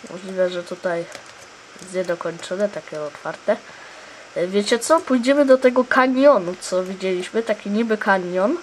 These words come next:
I zobaczymy, co tam jest. Dobra? E, nie wiem, <laughs> czy mi odpowiecie, bo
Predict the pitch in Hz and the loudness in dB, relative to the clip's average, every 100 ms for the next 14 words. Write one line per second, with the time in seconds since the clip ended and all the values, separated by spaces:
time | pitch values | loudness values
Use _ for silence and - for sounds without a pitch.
0 | - - - - - - 220 208 208 196 | -12 -20 -20 -20 -16 -2 4 4 2 -4
1 | - 175 156 - - - - - - - | -4 -6 -6 -8 -12 -16 -18 -20 -20 -20
2 | - - - - - - - - - - | -20 -20 -20 -20 -20 -20 -20 -20 -20 -20
3 | - - - - - - - - - - | -20 -20 -20 -20 -20 -20 -20 -20 -20 -20
4 | - 147 185 320 - - - - - - | -14 -2 2 2 0 -16 -20 -20 -20 -20
5 | - - - - - - - - - - | -20 -20 -20 -20 -20 -20 -20 -20 -20 -20
6 | - - - - - 143 139 135 - - | -20 -20 -20 -16 -10 -10 -10 -14 -14 -4
7 | 240 208 202 208 - 214 190 180 170 170 | 4 6 6 2 2 4 4 2 -2 -2
8 | 175 160 139 | -2 -4 -8